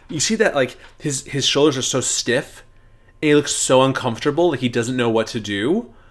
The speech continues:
Like he's been, like, like he's almost been, like, in this, like, uh,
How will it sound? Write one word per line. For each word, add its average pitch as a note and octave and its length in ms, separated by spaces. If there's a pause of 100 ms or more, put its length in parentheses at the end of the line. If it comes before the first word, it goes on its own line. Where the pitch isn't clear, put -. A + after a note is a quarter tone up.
(460)
Like C#3 120
he's C#3+ 200
been, D3 280
like, D3 280
like D3 120
he's D3 120
almost D3+ 220
been, D3 100
like, C3 200
in C3 80
this, A#2 180
like, A2+ 240 (480)
uh, - 280